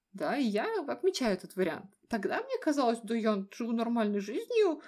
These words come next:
ну что, я вот, вот тут у меня друг, я общаюсь, да, вот там я с кем-то иногда разговариваю, но это было... Ну вот как бы вот этот самообман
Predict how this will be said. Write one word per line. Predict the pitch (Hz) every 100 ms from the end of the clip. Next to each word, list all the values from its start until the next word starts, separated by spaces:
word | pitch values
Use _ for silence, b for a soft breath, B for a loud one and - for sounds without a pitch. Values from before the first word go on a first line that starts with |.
| B B B
ну | 277 302
что, | - 208
я | 175 240
вот, | 311 302
вот | 180 185
тут | - 415 415
у | 392
меня | 359 302
друг, | 226 247 302 -
я | 247 226
общаюсь, | 220 247 220 185 175 -
да, | 185 254 220
вот | 156 -
там | 185 240 392
я | 320 311
с |
кем-то | - 294 294
иногда | 269 247 226 233
разговариваю, | 220 202 214 220 208 185 185
но | 202
это | 339 277
было... | 269 285 - b b b b b b _ _ _ _
Ну | 233 294
вот | 285
как | - 240
бы | 226
вот | 254 285
этот | 302 285
самообман | - 269 254 240 220